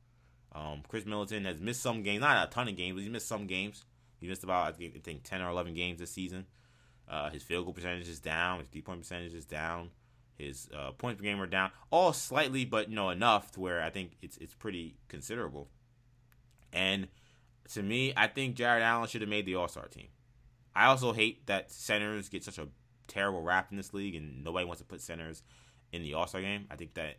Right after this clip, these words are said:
is, to me, is highly frustrating and, and a little ridiculous. But to me, I think given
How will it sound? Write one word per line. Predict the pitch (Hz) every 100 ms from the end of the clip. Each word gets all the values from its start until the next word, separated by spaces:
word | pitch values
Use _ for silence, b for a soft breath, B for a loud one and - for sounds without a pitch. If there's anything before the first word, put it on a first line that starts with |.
| -
is, | 78 -
to | -
me, | 101
is | 82
highly | 87 85 67
frustrating | 98 98 107 101 98 -
and, | 71 69 65 - -
and | 76
a | 71
little | 82 78
ridiculous. | - 90 90 101 101 - b b b b b _ -
But | 98 -
to | -
me, | 98 120 113 101 95 - - _ _ - _ -
I | 95
think | 110 101 73
given | 104 98 95 92